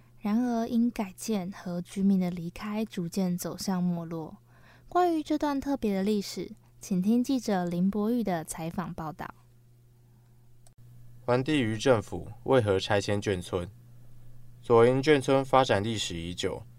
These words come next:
Speaker 2: 最早可追溯至日治时期，作为军官宿舍，在国民政府迁台后，成为外省军人的住所。最后因为进行眷村改建，建筑被拆除，与眷村居民离开眷村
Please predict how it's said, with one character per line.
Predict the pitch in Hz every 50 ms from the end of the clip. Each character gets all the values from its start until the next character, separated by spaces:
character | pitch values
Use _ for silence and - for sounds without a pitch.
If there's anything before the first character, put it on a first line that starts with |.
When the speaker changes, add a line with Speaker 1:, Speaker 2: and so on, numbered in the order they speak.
| - - - - -
Speaker 2:
最 | - - 143 131
早 | 113 101 90 90
可 | 87 - 98
追 | 92 - 110 113 113
溯 | - 123 113 107
至 | - - 110 107
日 | 107 120 131 123
治 | 110 120 123 113
时 | 107 98 90 90
期， | - - 98 92
作 | 92 - 117 113
为 | 101 92 90
军 | 90 - 104 98
官 | 92 101 95 101
宿 | 101 - 110 95 80
舍， | 95 - 107 82 67 - - - - - - - - - - - - -
在 | - 151 151
国 | - 147 135
民 | 131 135 135 135
政 | 160 160 139
府 | - - 90
迁 | 87 - 117 110 -
台 | - 95 82 85 85
后， | 98 104 90 85 85 - - - - - - - -
成 | - - 113 120
为 | 127 127
外 | 139 151 147
省 | 127 - 98 90
军 | - - 110 117
人 | 120 110 95 87
的 | 92 92
住 | - 107 107 87 87
所。 | - - 73 - - - - - - - - - - - - - - -
最 | - 123 123 113
后 | 113 120 113 101 87
因 | 76 110 113 123
为 | 120 117
进 | 110 - 127 120
行 | 107 - 104 98 95
眷 | 95 - 120 110 98
村 | - 110 104
改 | - 98 85 82
建， | 90 - 110 98 90 92 - - - - - - - - - - -
建 | - - 147 139
筑 | 117 117 117
被 | 120 131 120
拆 | - 127 123 131
除， | 127 - 107 95 92 95 98 107 - -
与 | 113 104
眷 | 90 - 123 120
村 | - 120 117 113
居 | - 117
民 | 113 110 101 92 92
离 | 90 87 98
开 | 104 - 107 107
眷 | 104 - 113 101 92
村 | - - 104 95 95 101